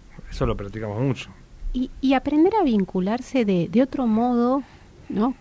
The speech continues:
Speaker 2: Con nuestros dolores, ¿no? Vamos a decir, los psíquicos, los físicos.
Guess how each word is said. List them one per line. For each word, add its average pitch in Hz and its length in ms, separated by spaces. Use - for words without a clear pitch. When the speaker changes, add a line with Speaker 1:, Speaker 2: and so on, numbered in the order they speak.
Speaker 2:
Con 190 160
nuestros 208 320
dolores, 156 560
¿no? 220 200
Vamos 170 340
a 160 60
decir, 151 260
los 147 160
psíquicos, 196 560
los 156 120
físicos. 170 680